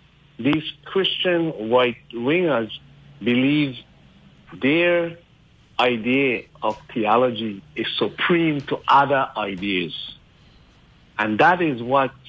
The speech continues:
infusing the law, because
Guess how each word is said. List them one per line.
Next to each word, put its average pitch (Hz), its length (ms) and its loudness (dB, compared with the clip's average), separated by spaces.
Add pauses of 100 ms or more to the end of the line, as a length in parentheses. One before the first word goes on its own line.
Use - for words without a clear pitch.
(380)
infusing 127 960 -2 (580)
the 107 300 2
law, 117 520 4 (680)
because 117 440 -4